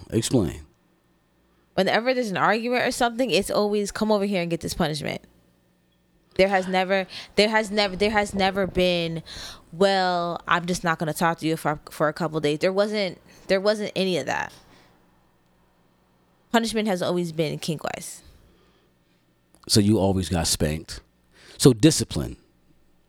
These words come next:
Speaker 1: Because we always, but what we established that we've, despite being vanilla, we've always functioned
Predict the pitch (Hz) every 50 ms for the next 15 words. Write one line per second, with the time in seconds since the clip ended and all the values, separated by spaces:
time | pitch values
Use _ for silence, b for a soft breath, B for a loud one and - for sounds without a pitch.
0 | _ _ _ _ _ _ - 104 - - 143 120 B B B B B B 135 196
1 | 220 180 - 196 165 156 147 127 123 113 107 101 92 - - 147 131 135 151 -
2 | - - 185 165 - - - 160 147 143 127 131 107 - 123 113 104 - 85 110
3 | 113 113 107 95 - - - 107 - - - - 117 117 101 92 92 101 104 101
4 | 98 90 - 85 82 92 98 87 80 78 69 64 87 92 82 - - - 87 85
5 | 80 85 76 71 - - - - 98 95 92 - - - 73 65 62 60 - -
6 | -